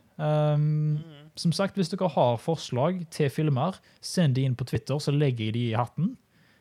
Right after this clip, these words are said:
Speaker 1: Eh, at filmkos på Facebook, på Twitter, på YouTube. Dere finner oss overalt. Og Espen, hvor finner vi deg?
Speaker 2: At Espen Femme på Twitter.
Speaker 1: Superdupert. Hvis dere har lyst til å støtte podcasten direkte, så gjerne sjekk ut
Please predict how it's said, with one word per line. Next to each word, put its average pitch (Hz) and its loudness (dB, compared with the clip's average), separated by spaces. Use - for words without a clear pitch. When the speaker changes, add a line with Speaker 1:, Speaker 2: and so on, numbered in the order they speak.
Speaker 1:
Eh, 127 0
at 156 -2
filmkos 165 0
på 151 -2
Facebook, 185 -2
på 113 -8
Twitter, 190 -2
på 120 -4
YouTube. 185 2
Dere 143 0
finner 127 2
oss 120 -2
overalt. 123 0
Og 131 -2
Espen, 156 0
hvor 160 -4
finner 147 2
vi 139 0
deg? 151 -2
Speaker 2:
At - -4
Espen 156 -8
Femme 165 0
på 165 -8
Twitter. 190 -4
Speaker 1:
Superdupert. 104 -8
Hvis 190 0
dere 196 -2
har 190 0
lyst 185 0
til 147 -8
å - -4
støtte 156 -2
podcasten 135 0
direkte, 151 0
så 139 -8
gjerne 131 0
sjekk 135 -4
ut 127 -2